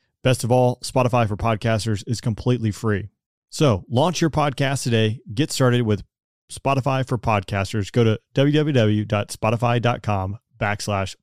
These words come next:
podcasters to get started. You're listening to the Afterburn Podcast, part two of episode number seventeen.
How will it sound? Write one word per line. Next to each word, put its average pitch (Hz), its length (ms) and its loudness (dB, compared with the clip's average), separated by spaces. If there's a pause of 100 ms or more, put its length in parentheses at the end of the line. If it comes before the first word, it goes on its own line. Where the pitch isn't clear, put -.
podcasters 101 600 -4
to 104 60 -4
get 101 140 -6
started. 98 380 -6 (1400)
You're 117 160 0
listening 117 340 2
to 120 280 2
the 107 80 2
Afterburn 107 360 -2
Podcast, 101 680 -2 (140)
part 131 220 2
two 139 260 6
of 101 80 4
episode 107 540 2
number 104 260 0
seventeen. 101 680 -2